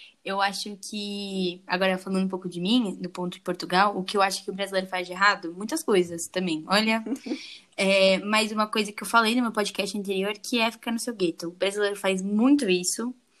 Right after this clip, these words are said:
Speaker 1: e é, isso não é só o brasileiro e todos os povos. Eu entendo que tem esse, essa identificação.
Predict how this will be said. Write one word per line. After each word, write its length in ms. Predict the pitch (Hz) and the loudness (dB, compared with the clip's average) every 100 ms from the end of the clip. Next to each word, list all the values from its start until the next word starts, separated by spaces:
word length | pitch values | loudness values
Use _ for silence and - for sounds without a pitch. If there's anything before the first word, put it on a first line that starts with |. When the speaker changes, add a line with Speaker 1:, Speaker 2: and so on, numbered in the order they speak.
| - - - _ - | -20 -20 -20 _ -6
Speaker 1:
e 360 | 196 208 214 _ _ | -4 -2 -4 _ _
é, 200 | 208 202 - | -2 -2 -4
isso 240 | 208 - | -4 2
não 140 | 254 285 | 6 8
é 280 | 240 214 202 | 8 4 -2
só 600 | - - 196 202 180 175 - _ _ - | -4 2 4 4 4 0 -12 _ _ 2
o 40 | |
brasileiro 400 | 277 330 277 277 | 6 6 6 4
e 80 | 269 | 4
todos 320 | 294 320 330 | 2 4 4
os 140 | 320 302 | 2 -4
povos. 400 | - 180 160 170 | -2 -2 -2 -2
Eu 80 | 208 | -2
entendo 380 | 220 214 196 | -2 -2 -4
que 100 | 185 | -6
tem 360 | - 240 240 202 | 0 2 4 2
esse, 200 | 190 202 | 0 -2
essa 240 | 185 190 | 0 0
identificação. 580 | 202 196 - 226 220 175 | -2 -6 -2 0 2 0